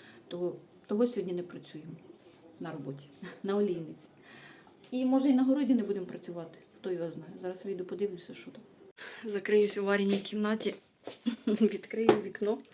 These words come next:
Хочу лак постирати з нігтів. Зробити якийсь манікюр, педикюр. <clears throat> Відкрию вікно, бо зараз вся хата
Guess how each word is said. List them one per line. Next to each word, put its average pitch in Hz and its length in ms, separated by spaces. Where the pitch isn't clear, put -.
Хочу 220 280
лак 214 460
постирати 214 680
з 208 120
нігтів. 208 520
Зробити 247 420
якийсь 226 320
манікюр, 233 600
педикюр. - 540
<clears throat> 277 40
Відкрию 202 440
вікно, 196 260
бо 214 120
зараз 196 240
вся - 160
хата 196 280